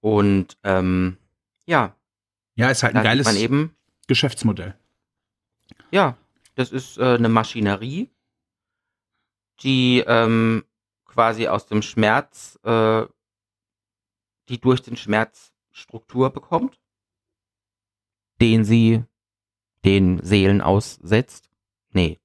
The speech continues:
Speaker 1: dem sie die Seelen aussetzt, so rum. Ähm, und dadurch bleibt sie eben selber am Leben. Unsere liebe Hölle.
Speaker 2: Ei.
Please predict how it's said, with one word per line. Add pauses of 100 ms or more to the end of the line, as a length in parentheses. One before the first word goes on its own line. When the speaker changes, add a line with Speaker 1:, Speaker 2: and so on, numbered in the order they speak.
(120)
Speaker 1:
dem
sie
die
Seelen
aussetzt,
so
rum. (920)
Ähm, (160)
und
dadurch (440)
bleibt
sie
eben
selber
am
Leben. (1300)
Unsere
liebe
Hölle. (2750)
Speaker 2:
Ei.